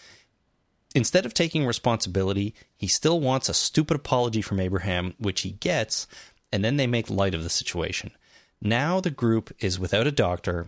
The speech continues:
and the whole thing could have been avoided if he had just let Abraham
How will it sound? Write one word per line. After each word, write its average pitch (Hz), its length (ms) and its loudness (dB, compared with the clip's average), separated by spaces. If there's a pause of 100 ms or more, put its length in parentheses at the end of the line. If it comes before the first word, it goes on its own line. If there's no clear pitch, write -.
(160)
and 87 140 -2
the 78 60 -4
whole 113 220 2
thing 117 280 2
could 110 140 2
have 98 80 2
been 98 100 2
avoided 90 480 0
if 82 100 -6
he 90 120 -2
had 82 100 -4
just 113 260 -2
let 104 240 0
Abraham 92 480 0